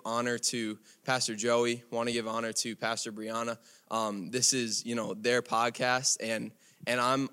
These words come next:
honored that Pastor Joey trusts me enough to, to come on here and, and teach the Word of God. He is my best friend. He is doing such, they are both doing such an amazing job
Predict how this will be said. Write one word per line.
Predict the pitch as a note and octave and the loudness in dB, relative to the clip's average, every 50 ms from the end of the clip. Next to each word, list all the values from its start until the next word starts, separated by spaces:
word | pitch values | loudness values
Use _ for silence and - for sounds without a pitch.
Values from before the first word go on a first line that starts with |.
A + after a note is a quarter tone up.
| - - | -6 -4
honored | A#2 A#2+ B2+ - C#3 C#3 C#3 D3 D3 D#3 E3+ - - - - | 0 2 2 2 2 2 2 0 0 -2 -6 -12 -14 -14 -6
that | A#2 B2+ B2 A#2 A2 G#2+ - - _ _ _ _ _ | -2 0 2 2 0 -2 -4 -10 _ _ _ _ _
Pastor | - D3 C#3+ C3+ D#3+ D#3+ | 0 2 2 2 2 2
Joey | B2+ C3+ C3 B2 | 2 2 2 2
trusts | A#2 - - B2+ B2+ B2 - | 2 2 2 2 2 2 2
me | B2+ A#2+ A#2 | 0 0 0
enough | A2+ A2+ A2+ A2+ A2 - - - - | 0 0 0 0 -2 -4 -8 -8 -4
to, | - - B2 A#2 A2 G#2+ F#2+ | -4 -2 0 0 -2 -2 -2
to | - - C3+ | -2 -4 -4
come | - - D3+ C#3+ C#3 C3 | 0 0 2 2 4 4
on | C3 C3 B2 | 2 2 2
here | A#2 A#2 G#2+ G#2+ | 0 -2 -4 -4
and, | G#2+ G#2+ G#2 - - | -4 -6 -8 -8 -6
and | G#2+ A2+ G#2+ | -6 -4 -4
teach | - B2+ A#2 - - | -2 -2 -2 -2 -2
the | A#2 | -2
Word | A2 A2+ A2 G#2+ | 0 0 -2 -2
of | G#2 - | -2 -4
God. | G#2+ G#2+ A2 - - - - - - - _ | -4 -4 -4 -4 -6 -10 -18 -20 -20 -20 _
He | - C3 C3 C3+ C3+ C3 | -2 2 2 4 4 4
is | B2+ B2 A2+ G#2+ - - - - - _ _ _ _ _ - | 4 2 2 0 0 0 0 -4 -8 _ _ _ _ _ -6
my | - A#2+ B2+ B2 | 0 0 0 2
best | A#2+ B2 B2 B2+ - - | 2 2 2 4 4 2
friend. | - C3 B2 B2 A#2+ A#2+ | 2 0 0 0 0 -2
He | A#2 C#3 C3 C3+ | -2 0 0 0
is | C3 A#2+ A2+ | 0 0 0
doing | C3 B2+ B2 A#2 | -2 -2 0 0
such, | A2 - - C3+ C3 B2+ - - - - | 0 0 2 2 2 0 -2 -4 -6 -4
they | B2 C3 D3 D#3 | 0 4 6 6
are | D3+ C#3 B2 | 6 6 4
both | A2+ C#3 C#3 C3 C3+ - | 4 4 4 4 2 0
doing | B2+ A#2+ A#2+ A#2 | -2 -2 0 0
such | G#2+ - - C#3 B2 B2 - | 2 2 4 4 2 2 0
an | C3 A#2 A2+ | -2 -2 -2
amazing | A2 G#2+ A2 A2+ A#2 A#2 A#2 A2+ A#2 A2 A2 | -4 -4 -2 -2 -2 0 -2 -2 -2 -4 -2
job | G2+ - G2+ G#2+ G#2+ G#2 G#2 | -2 -2 0 0 0 -2 -4